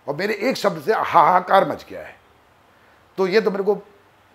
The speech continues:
हालांकि मैं अपने आप को जस्टिफाई नहीं कर रहा हूँ कि ये शब्द बोलकर मैं उसको जस्टिफाई करूँ, नहीं, ये शब्द गलत है, और मेरी शब्दकोश में ये शब्द नहीं थे। अनकॉन्शियस, अनकॉन्शियस हालत में मेरे साथ ये हुआ है,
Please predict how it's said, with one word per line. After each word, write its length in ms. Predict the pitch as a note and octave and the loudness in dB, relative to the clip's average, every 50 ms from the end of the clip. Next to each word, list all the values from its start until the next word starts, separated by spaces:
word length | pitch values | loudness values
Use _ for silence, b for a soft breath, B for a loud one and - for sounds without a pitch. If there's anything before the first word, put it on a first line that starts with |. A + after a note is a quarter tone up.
| - | -4
हालांकि 240 | - F#3+ - - G3 | 0 0 0 0 2
मैं 180 | F#3 G#3 G3+ G3 | 0 2 2 2
अपने 300 | - D#3+ - C3 F#3 F#3+ | 0 -2 -4 -2 0 -2
आप 100 | F3 D#3+ | 0 0
को 80 | G3+ | -2
जस्टिफाई 400 | D#3+ F3+ - - F3+ D#3 D#3 F3 | -2 -4 -4 -2 2 4 4 4
नहीं 120 | E3+ E3 C#3+ | 4 2 -4
कर 140 | C3+ A#2+ | -6 -8
रहा 80 | G2 G2 | -8 -10
हूँ 120 | F#2+ F2 - _ _ _ _ b b b b b | -14 -16 -18 _ _ _ _ b b b b b
कि 60 | E3+ | 0
ये 60 | G3 | 2
शब्द 260 | F#3+ - F3+ F3 E3 | 4 4 2 2 2
बोलकर 440 | D#3+ D3+ D#3 D#3 D3+ F3 E3 E3 D#3 B B B B B | 0 -2 -2 -2 0 0 0 0 -2 B B B B B
मैं 100 | E3 E3+ | -2 0
उसको 160 | - - F#3 | 0 -2 -4
जस्टिफाई 480 | C#3 D3+ C#3+ - - D3+ - C#3+ F3 E3 | -4 -4 -4 -6 -6 -4 -2 0 0 0
करूँ, 220 | - C3 C#3+ D#3+ | -2 -6 -6 -6
नहीं, 100 | D3+ A2 | -8 -8
ये 200 | - - - D#3 | -10 -10 -12 -8
शब्द 220 | - - E3 C#3 | -4 -4 -4 -4
गलत 300 | C3 G#2 A#2 D3+ F3 F3 - | -4 -4 -4 -2 -4 -2 -2
है, 240 | E3 G#3+ A3+ A3 - B B B B B B | -2 -2 -2 -4 -8 B B B B B B
और 180 | D#3+ E3+ F3 E3 | 0 0 0 0
मेरी 360 | D3+ E3 E3+ E3 F3+ F3+ F3+ - _ _ | -2 -4 -6 -6 -8 -10 -12 -16 _ _
शब्दकोश 500 | - - G#3+ F#3+ G#3+ F#3 F#3+ G#3 G3 - | 0 0 0 0 0 0 0 0 0 -2
में 100 | F#3 G3 | -4 -6
ये 120 | F3 F3+ E3 | -6 -6 -6
शब्द 240 | - E3+ C#3+ C#3 C#3+ | -4 -6 -6 -6 -6
नहीं 240 | C#3 B2 B2+ F#3+ | -10 -10 -12 -12
थे। 220 | E3 E3+ F#3 A#3 A#3+ A#3+ B B B B B B B B | -8 -4 -4 -4 -4 -6 B B B B B B B B
अनकॉन्शियस, 640 | - G3 E3+ - E3 F3 E3 - F3 E3 C3+ F#3+ G#3+ - _ _ _ _ _ _ _ - | -4 -4 -4 -4 -6 -6 -6 -6 -10 -10 -10 -14 -14 -16 _ _ _ _ _ _ _ -10
अनकॉन्शियस 520 | F3+ F#3+ - E3+ F3 F3 - G#3+ G#3 - | -8 -4 -2 -2 -2 0 0 -4 -4 -4
हालत 280 | - - C#3 E3+ G3+ G3+ G3+ | -2 2 2 2 2 2 -2
में 100 | G3+ G3 | -4 -6
मेरे 180 | F3+ F3+ E3 | -6 -6 -6
साथ 260 | C#3+ D3+ D3+ D3 C3 B2+ | -2 -2 -2 -2 -4 -8
ये 60 | A2 | -10
हुआ 260 | F2+ G2 B2+ D#3 E3 | -8 -4 -2 -2 0
है, 180 | E3+ G3+ - | -2 -2 -6